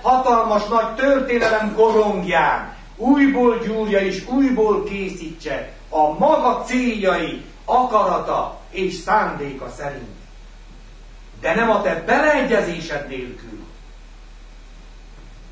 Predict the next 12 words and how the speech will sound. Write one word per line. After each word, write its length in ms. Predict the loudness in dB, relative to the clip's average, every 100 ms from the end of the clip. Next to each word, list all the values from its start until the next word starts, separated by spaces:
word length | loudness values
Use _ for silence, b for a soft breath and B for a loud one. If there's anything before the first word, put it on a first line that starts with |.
| -20 -20 -20 -14
Ahogy 360 | -8 -6 -4 -2
Jobb 420 | 0 0 -2 -4
átélte 920 | 0 2 2 -2 -8 -8 -8 -10 -10 -14 -20 -20 -20 -14
a 120 | -12
saját 720 | -4 -2 0 2 2 0 -4 -14 -6
fazakas 680 | -4 -2 -6 -6 -8 -8
sorsának 800 | -6 -4 -4 -6 -10 -10 -10 -12
az 120 | -12 -12 -8
átgyúrását 1400 | -8 -8 -12 -16 -14 -12 -8 -4 -6 -4 -2 -2 -2 B B -14
és 300 | -12 -12 -6
minden 480 | -4 0 2 2 2
fájdalmát, 960 | 2 2 2 2 2 -2 -4 -4 -8